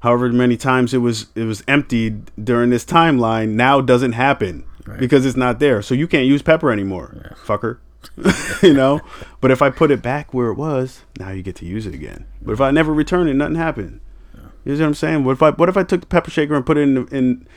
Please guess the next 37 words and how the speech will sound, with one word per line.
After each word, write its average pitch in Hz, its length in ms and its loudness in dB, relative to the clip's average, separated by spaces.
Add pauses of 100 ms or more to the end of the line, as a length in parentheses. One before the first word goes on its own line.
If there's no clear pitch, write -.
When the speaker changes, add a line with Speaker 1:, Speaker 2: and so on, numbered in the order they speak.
(220)
Speaker 1:
in 131 80 0
the 120 80 2
future? 175 420 -4 (680)
And 139 100 0
all 151 80 6
of 147 60 4
a 143 40 -2
sudden 160 200 2
you're 143 100 2
like, 123 180 -2
"Damn, 254 240 0
I, 247 160 0 (760)
I 233 100 -6
ain't 240 80 -4
seen 226 140 -4
that 226 140 -2
pepper 254 180 -2
shaker 254 280 0
in 277 120 4
years." 349 400 8
All 226 100 4
of 311 60 2
a 330 60 2
sudden 294 340 2 (180)
it's - 200 4
still 247 380 4
full. 330 440 4
What 339 140 2
the 403 60 2
Speaker 2:
Yeah. 330 40 -2
Speaker 1:
fuck? 392 380 -4 (920)
It 147 100 -2
just, 151 220 -2
there's 135 140 -2
problems. 110 520 -4
It's 175 120 -4
problems. 254 500 -2